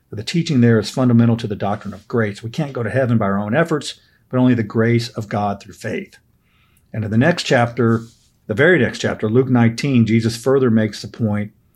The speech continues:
in his, in his encounter with Zacchaeus, the crooked but repentant tax collector. The man was probably still quite rich, even after returning more than he'd stolen,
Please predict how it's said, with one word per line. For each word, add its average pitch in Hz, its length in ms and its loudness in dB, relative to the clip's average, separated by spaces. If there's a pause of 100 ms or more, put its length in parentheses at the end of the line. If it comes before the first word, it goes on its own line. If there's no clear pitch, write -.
(340)
in 120 80 -2
his, 107 60 -4 (400)
in 131 140 -2
his 117 200 2
encounter 117 440 -2
with 101 160 -4
Zacchaeus, 104 680 -4 (420)
the 120 100 -12
crooked 131 500 2
but 113 220 -2
repentant 117 500 -6
tax 123 360 -8
collector. 87 580 -12 (360)
The 113 60 -4
man 117 220 2
was 101 140 -4
probably 127 260 0
still 120 280 -2
quite 113 300 -2
rich, 123 280 -2
even 117 140 -2
after 110 200 -4
returning 110 380 0
more 107 160 0
than 98 120 -4
he'd - 140 -18
stolen, 107 560 -2